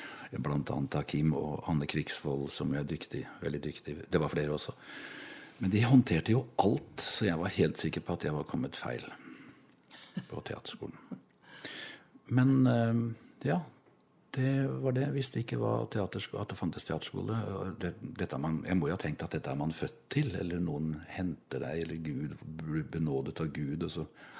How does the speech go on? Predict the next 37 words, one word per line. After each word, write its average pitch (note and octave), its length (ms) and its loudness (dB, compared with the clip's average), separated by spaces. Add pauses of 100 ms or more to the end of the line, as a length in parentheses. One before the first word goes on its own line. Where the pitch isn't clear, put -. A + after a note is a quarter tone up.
(400)
så E2 160 -6
blir D#2 160 2
du D2 80 -4
skuespiller. - 560 -2
Jeg C2 80 -4
vet B1 220 -6
ikke. - 140 -18 (1000)
Men A#2+ 160 4
det G#2 200 4
var, E2+ 200 2
eh, F2+ 400 2 (1800)
den G#2 240 6
veien F#2+ 300 6 (100)
lå G2+ 160 2
ikke - 600 -4 (680)
åpen F2+ 300 -4
hos - 140 -4 (440)
meg, D2 400 -2
eller D#2+ 220 0
den, D#2+ 240 2
den E2+ 180 4
drømmen D#2+ 380 4
om F#2+ 100 8
å F2+ 60 6
være D#2+ 180 2
skuespiller, E2+ 560 0
det, D#2+ 140 2 (180)
den D#2+ 160 0
har E2+ 80 0
jeg C#2+ 80 0
jo D#2 80 -2
sagt - 160 -4
noe D#2+ 160 2
om. - 40 -4 (200)
Den F#2+ 160 2
var D2 140 0
ikke - 100 -8